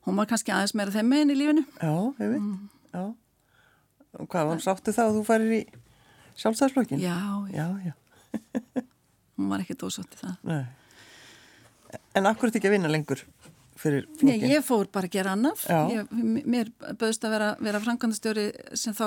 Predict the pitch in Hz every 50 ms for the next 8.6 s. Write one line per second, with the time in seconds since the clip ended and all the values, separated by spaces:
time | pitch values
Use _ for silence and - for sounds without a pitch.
0 | 208 208 220 208 - - - 226 214 - - 220 226 226 220 220 220 214 220 -
1 | 226 220 220 - - 247 285 - 320 294 262 247 247 - 240 240 247 254 254 -
2 | 254 269 - 254 254 269 254 269 262 - 339 359 - - 185 165 147 254 240 233
3 | 233 - 240 233 247 254 233 240 233 - - 269 277 - - - - - _ _
4 | - - 175 170 139 110 113 - _ _ _ _ _ _ _ _ _ _ _ _
5 | - - - - - - - - - - - 208 220 - 226 220 220 220 214 220
6 | 214 220 208 - - 196 170 175 220 262 - - - - - 185 185 185 180 233
7 | 254 247 254 - - - - 269 370 403 277 120 - - - - _ - - -
8 | _ _ _ _ _ _ _ _ - 339 349 277